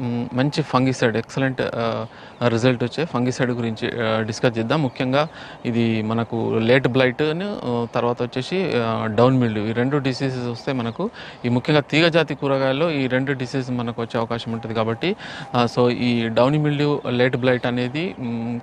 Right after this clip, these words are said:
మ్, మనకు అంటే కంప్లీట్గా అది ఒకసారి, ఆ, వచ్చిందంటే పోవడం అంటే చాలా కష్టం అవుతుంది. అన్ని, అనేక రకాల ఫంగిసైడ్ వాడుతుంటారు రైతు సోదరులు.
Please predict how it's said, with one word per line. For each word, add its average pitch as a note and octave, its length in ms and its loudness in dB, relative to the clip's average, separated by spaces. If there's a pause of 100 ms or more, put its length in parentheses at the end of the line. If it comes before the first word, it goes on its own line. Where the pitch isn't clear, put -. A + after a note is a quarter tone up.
(140)
మ్, A#2 280 -4 (380)
మనకు B2 460 2
అంటే A#2+ 180 -2
కంప్లీట్గా B2+ 480 0
అది B2 440 -2
ఒకసారి, A#2+ 680 2
ఆ, A#2 180 0
వచ్చిందంటే C#3 540 2
పోవడం C3+ 380 4
అంటే B2+ 200 -2 (100)
చాలా B2+ 140 2
కష్టం C3 380 -2
అవుతుంది. B2+ 400 0
అన్ని, B2+ 220 0
అనేక B2 300 0
రకాల B2 280 -2
ఫంగిసైడ్ B2 440 -2
వాడుతుంటారు A#2 460 0
రైతు A#2 260 -4
సోదరులు. B2 380 -2